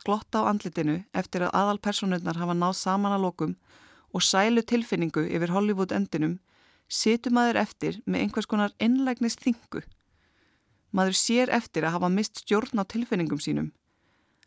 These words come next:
Að láta svona augljóslega gallað verk hafa áhrif á sig. Ættu maður ekki að vera að spara svona tilfinningar fyrir langa doðranda um sálarástand mannsins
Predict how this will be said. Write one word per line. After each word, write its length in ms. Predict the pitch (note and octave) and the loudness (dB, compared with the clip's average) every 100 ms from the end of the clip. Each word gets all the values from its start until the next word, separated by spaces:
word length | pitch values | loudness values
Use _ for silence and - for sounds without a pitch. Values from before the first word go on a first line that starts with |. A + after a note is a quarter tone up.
| - | 0
Að 160 | F#3 | 2
láta 160 | G3+ G#3 | 2 2
svona 240 | G#3 G3 | 0 0
augljóslega 560 | - A3 D4+ A#3 G3 F3+ | 0 0 0 0 -2 -2
gallað 380 | A#3 - A3 F3+ | -2 -2 -2 0
verk 300 | F3 - - | -2 -6 -4
hafa 240 | A3+ G#3+ G#3+ | 0 2 2
áhrif 240 | G3+ F#3+ | 2 -2
á 120 | A3+ A3+ | -2 -2
sig. 240 | - F3+ - _ _ _ _ _ _ _ _ _ _ _ - | -4 -8 -16 _ _ _ _ _ _ _ _ _ _ _ -2
Ættu 240 | E3 - | 0 0
maður 300 | F3 F3 E3+ | 2 2 2
ekki 160 | F3 F3+ | -2 0
að 80 | E3+ | 0
vera 160 | E3+ | 0
að 60 | - | -2
spara 400 | - F#3 A3 A#3+ | 0 0 2 0
svona 240 | - G3+ G3 | -2 -4 -2
tilfinningar 560 | G#3+ A#3 A3 G3+ D#3+ | -4 -2 -2 -2 -4
fyrir 240 | - D3+ D#3+ | -4 -2 2
langa 380 | E3 G3+ G3 F3+ | 2 0 -2 0
doðranda 480 | F#3+ G#3+ G3 D#3+ | 0 0 -2 -2
um 80 | D3+ | -2
sálarástand 720 | - F3 G#3 F3+ F#3 - F3 | -2 -2 0 0 0 -2 -2
mannsins 480 | E3+ G3 - - - | -2 -2 -6 -6 -8